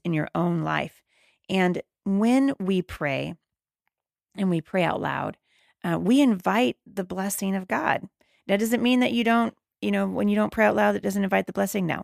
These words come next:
it doesn't. I'm just saying there's something powerful about it. And sometimes I think our challenges are so overwhelming that we, you know, we don't know the right words to say. Let God's word speak for you. Um, what brings you to the end of yourself?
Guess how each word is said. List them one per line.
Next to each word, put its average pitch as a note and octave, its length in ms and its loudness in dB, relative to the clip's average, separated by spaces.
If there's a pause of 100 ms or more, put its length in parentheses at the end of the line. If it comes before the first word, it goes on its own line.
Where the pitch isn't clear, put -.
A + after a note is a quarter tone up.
it - 100 -6
doesn't. C#3 340 -6
I'm A3+ 160 0
just A#3 160 -2
saying F#3 220 -2
there's D3 180 -2
something G3+ 600 -4 (380)
powerful D#3+ 760 0
about C#3+ 360 -4
it. - 140 -6 (160)
And F3 240 -4
sometimes B3+ 420 -2
I F#3 80 2
think F3+ 240 -4
our E3 100 -2
challenges E3+ 440 -4
are D#3 40 -6
so E3+ 240 0
overwhelming D#3 640 0
that D3 180 -4
we, D3 380 -8 (480)
you E3+ 140 -12
know, E3+ 60 -6
we E3+ 120 -2
don't F3+ 260 2
know E3+ 200 0
the E3+ 80 -8
right E3+ 200 0
words E3+ 260 -2
to F3 60 -8
say. E3+ 360 -4 (420)
Let G3 500 2
God's F3 320 -4
word D#3+ 300 -6
speak - 320 -10
for - 220 -14
you. - 200 -16 (540)
Um, E3+ 320 -4
what G#3+ 380 -2
brings F3+ 400 0
you D#3+ 140 -6
to D3+ 140 -10
the D3 100 -6
end D3 200 -10
of D#3 140 -14
yourself? - 400 -12